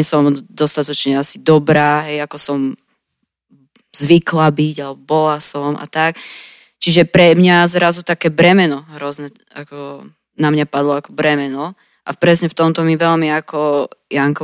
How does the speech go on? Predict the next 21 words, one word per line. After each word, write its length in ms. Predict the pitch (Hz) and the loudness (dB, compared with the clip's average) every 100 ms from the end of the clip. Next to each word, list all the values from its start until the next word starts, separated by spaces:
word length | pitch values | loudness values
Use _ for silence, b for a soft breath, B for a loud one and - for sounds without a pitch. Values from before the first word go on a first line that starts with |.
| 147 | -4
pomohol, 560 | 151 147 151 147 143 | -2 -2 -2 -4 -4
že, 400 | 151 147 147 151 - _ _ _ _ _ | -6 -8 -8 -14 -18 _ _ _ _ _
že 160 | - | -6
presne 240 | 160 160 165 | -2 0 2
aj 80 | 160 | 2
to, 80 | |
čo 140 | 170 170 | 0 0
si 160 | - 160 | -6 -6
ty 80 | |
spomenul, 560 | 165 - 156 151 147 147 | -6 -2 0 0 0 -2
že 240 | 151 147 - _ | -4 -6 -10 _
prechádzame 560 | 175 180 185 165 156 147 | 0 2 0 0 0 -2
cez 240 | 160 160 | -4 0
rôzne 400 | 170 185 170 165 | 2 4 2 -2
obdobia 400 | 165 160 156 151 | -2 -4 -4 -4
v 160 | - 160 | -6 -4
živote 300 | 160 160 214 262 _ _ _ _ _ _ _ _ _ - - | -4 -2 -2 -4 _ _ _ _ _ _ _ _ _ -16 -4
a 80 | 165 | 0
tomu 240 | 202 190 | 4 4
sa 160 | 180 175 | 4 0
prispôsobuje 960 | 175 180 - 185 - 151 143 135 143 | 0 -2 0 0 0 -2 -6 -8 -10